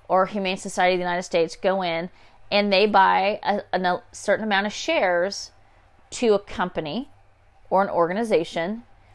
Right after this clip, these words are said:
that gives them voting rights, that gives them the opportunity to present a resolution on the operations, on the daily runnings of the business or organization,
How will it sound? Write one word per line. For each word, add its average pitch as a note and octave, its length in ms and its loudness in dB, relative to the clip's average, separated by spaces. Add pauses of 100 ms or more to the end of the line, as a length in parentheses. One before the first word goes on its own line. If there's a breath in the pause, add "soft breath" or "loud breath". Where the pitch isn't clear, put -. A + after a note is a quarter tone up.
(140)
that G3+ 240 2
gives G3 260 2
them F#3+ 240 0
voting E3+ 300 2
rights, A#2+ 320 -10
that F3 220 -2
gives G#3 240 2
them B3+ 180 -2
the D4 100 -2
opportunity F#3 720 -2
to - 240 -6
present F#3 460 -2
a A#3 40 0
resolution G#3+ 960 0 (360 soft breath)
on F#3+ 240 2
the G#3 200 -4
operations, F#3+ 1200 -2 (300 soft breath)
on G3 140 0
the G3 80 2
daily G3+ 320 0
runnings F#3 720 -2 (180)
of F3 560 6
the F3+ 100 0
business E3 580 -2 (180)
or E3 140 0
organization, D#3+ 840 -4